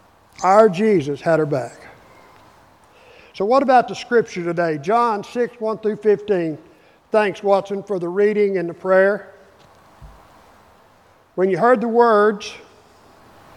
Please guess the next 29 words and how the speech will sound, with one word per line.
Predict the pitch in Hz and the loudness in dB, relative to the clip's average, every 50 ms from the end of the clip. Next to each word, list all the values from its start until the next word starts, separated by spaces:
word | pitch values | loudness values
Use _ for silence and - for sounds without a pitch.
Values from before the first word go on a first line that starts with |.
| - - - - - - - - - - - - - - - _ _ _ _ _ _ _ _ _ _ _ _ _ - | -20 -20 -20 -20 -20 -20 -20 -20 -20 -20 -20 -20 -20 -20 -20 _ _ _ _ _ _ _ _ _ _ _ _ _ -8
most | 160 185 214 233 247 220 - - 233 | 0 4 6 6 6 4 0 0 0
of | 220 220 208 196 | 2 2 0 -2
you | 214 214 208 214 202 - _ _ - | -4 -6 -6 -8 -10 -14 _ _ -14
know | 175 180 190 196 214 214 | -10 -4 0 2 2 2
the | 190 226 | 0 -4
story | - - - 202 180 180 170 165 175 180 202 202 - - - - _ _ _ _ _ _ _ _ _ _ _ _ _ _ _ - | -8 -4 0 0 2 2 2 2 0 0 -2 -4 -8 -14 -20 -20 _ _ _ _ _ _ _ _ _ _ _ _ _ _ _ -16
and | 156 135 | -14 -8
have | - 196 214 214 202 | -2 2 2 2 2
a | 208 190 | 0 -4
vision | 175 170 180 247 262 254 208 147 143 156 143 165 165 - - _ _ _ _ _ _ _ _ - | -4 -2 0 2 4 4 2 0 -2 -6 -8 -10 -12 -14 -18 _ _ _ _ _ _ _ _ -10
of | - 175 165 160 | -8 -8 -4 0
what | 185 214 220 208 214 | 4 4 4 4 2
that | 214 202 202 202 | 0 -2 -2 -2
story | - - 214 208 202 190 180 | -4 -4 -2 -2 -2 -2 -2
means | 180 208 220 220 208 185 - - | 0 0 0 0 0 -2 -4 -2
to | - 165 151 | -2 -2 -2
you. | 139 139 127 127 - - - _ _ _ _ - - - - - - - - - - - - - - - - - - - - - _ _ _ _ _ _ _ _ _ _ - | -2 -4 -8 -12 -18 -20 -20 _ _ _ _ -20 -20 -20 -20 -20 -20 -20 -20 -20 -20 -20 -20 -20 -20 -20 -20 -20 -20 -20 -20 -20 _ _ _ _ _ _ _ _ _ _ -8
I | 165 | -4
want | 180 196 214 202 - | -4 -4 -4 -4 -6
you | 208 190 | -6 -4
to | 185 | 2
do | 214 214 | 2 2
a | 202 | 2
couple | - 214 214 208 202 | 4 2 2 2 0
of | 190 - | -6 -4
things | 214 208 196 180 160 - | -4 -2 -2 -2 -4 -4
for | - 180 160 | -2 -2 -2
me | 160 160 | -2 -2
today. | 151 156 151 151 156 147 143 143 | -2 -2 0 0 2 2 0 -2